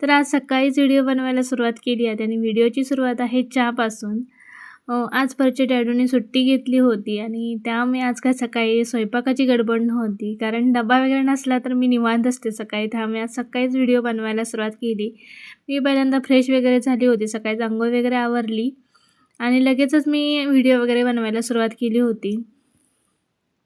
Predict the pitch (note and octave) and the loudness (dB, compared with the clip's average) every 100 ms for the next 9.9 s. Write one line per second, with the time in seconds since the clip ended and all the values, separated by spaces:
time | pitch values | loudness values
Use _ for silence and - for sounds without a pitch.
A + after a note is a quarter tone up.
0 | _ _ _ _ _ - _ _ _ - | _ _ _ _ _ -20 _ _ _ -20
1 | - _ C#4+ C#4+ C#4 D4 D4 D4 C4+ C4 | -20 _ 2 2 0 -2 0 2 2 2
2 | C4 B3+ C4 B3+ B3+ B3 B3 A#3 A#3 A#3 | 2 2 2 4 4 6 4 4 2 2
3 | A#3+ B3 B3+ G#3+ G3+ G#3 A3+ A3 A#3 A#3+ | 4 4 2 0 -4 -4 -4 -2 0 2
4 | A#3+ A#3+ B3+ B3+ C#4+ C4+ C4 C4 C4+ B3+ | 2 2 2 0 0 2 2 2 2 4
5 | B3 A#3 A#3 A#3+ B3 A#3 - A#3+ A#3 A#3 | 2 0 -2 2 0 0 0 0 0 0
6 | A#3 A#3 A3 A#3+ A#3 A#3+ A3+ G3+ A3 - | 0 0 2 2 2 0 -2 -6 -6 -8
7 | _ - - - - A#3+ A#3 A#3 A3+ - | _ -20 -18 -18 -10 -4 0 0 -2 -2
8 | A3+ A3 A#3+ A3+ B3 A#3+ B3 A#3 A3 A#3 | 0 0 0 2 2 2 2 2 2 0
9 | A#3 A#3 A#3 A#3+ A#3 A3 - A#3 | 0 0 0 0 -2 -4 -4 -2